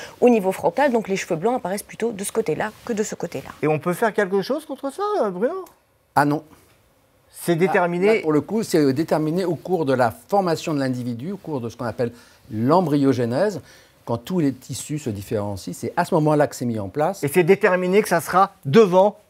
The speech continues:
Speaker 2: puis derrière.
Speaker 3: Exactement.
Speaker 2: Alors, on a compris que si on protégeait les mélanocytes, bah, on pourrait ne jamais avoir de cheveux blancs.
Speaker 3: Les ra-, ra-, ou ralentir le blanchissement, on va dire, hein, pour être prudent.
Speaker 2: Alors, on a une autre, euh, particularité, on a parlé de la couleur, mais aussi la diversité de formes. Euh, les cheveux peuvent être raides,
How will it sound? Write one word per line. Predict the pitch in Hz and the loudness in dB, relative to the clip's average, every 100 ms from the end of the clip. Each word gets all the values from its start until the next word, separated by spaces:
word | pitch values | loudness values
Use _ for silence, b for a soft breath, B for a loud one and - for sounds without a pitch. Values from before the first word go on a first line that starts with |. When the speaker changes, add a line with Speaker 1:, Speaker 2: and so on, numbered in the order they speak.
| _ | _
Speaker 2:
puis | 220 | 4
derrière. | 202 160 110 90 - | 6 6 2 -4 0
Speaker 3:
Exactement. | 156 156 135 117 - 120 | 2 2 0 -8 -4 4
Speaker 2:
Alors, | 175 180 | 4 6
on | 208 | 4
a | 233 | 2
compris | 233 226 214 202 | 2 2 2 0
que | - 196 175 127 - | 4 6 6 2 -6
si | - | -2
on | 196 147 - | -2 -2 -6
protégeait | - 294 247 180 185 | 2 4 4 4 4
les | 160 | 4
mélanocytes, | 165 151 151 151 135 160 165 - 120 | 2 2 2 0 -2 -4 -4 -2 -2
bah, | 107 110 | 0 -2
on | 107 | -2
pourrait | 139 123 127 117 | -4 -4 -4 -4
ne | 131 117 | -4 0
jamais | 139 139 151 - | 0 0 -2 0
avoir | 139 123 147 143 117 b b | -2 2 2 2 0 b b
de | 127 | -2
cheveux | 143 165 196 | 2 4 4
blancs. | 254 392 403 B B | 4 0 -2 B B
Speaker 3:
Les | 117 | -4
ra-, | 123 - | -4 -6
ra-, | 117 - | -10 -4
ou | 131 | 0
ralentir | 120 160 175 185 - 160 127 | 4 4 2 -2 -2 -2 -2
le | |
blanchissement, | 104 110 110 147 - 180 | -2 -6 -10 -14 -10 -8
on | 135 | -6
va | 113 | -6
dire, | 113 110 | -8 -12
hein, | 127 - | -16 -14
pour | 107 | -10
être | - | -8
prudent. | 147 185 - B B B B B _ _ | -4 -6 -8 B B B B B _ _
Speaker 2:
Alors, | 160 170 | 2 2
on | 190 | 2
a | 214 | 4
une | 214 | 4
autre, | 247 - 185 | 2 2 2
euh, | 170 160 156 151 147 143 | 4 2 2 0 -4 -6
particularité, | 135 208 - 165 185 160 143 147 - 170 208 240 131 | -2 -2 -2 -4 0 2 0 -4 -2 2 2 2 -2
on | 123 | -4
a | 113 | -4
parlé | 120 | -4
de | 117 | -4
la | 117 | -4
couleur, | - 147 233 | -4 -2 0
mais | 180 143 131 131 127 135 | 2 2 2 0 -2 -4
aussi | 127 | 0
la | 196 | 0
diversité | 131 151 139 143 - | 0 -2 -4 -2 0
de | 160 | 0
formes. | 131 - 175 107 90 90 | 0 2 2 2 -10 -12
Euh, | 95 104 110 107 110 | -10 -8 -6 -6 -8
les | |
cheveux | 92 147 147 | -8 -2 -2
peuvent | 113 120 117 | -2 -2 -2
être | 117 - | -2 -6
raides, | 110 120 123 196 208 208 208 | -6 -2 4 6 6 6 2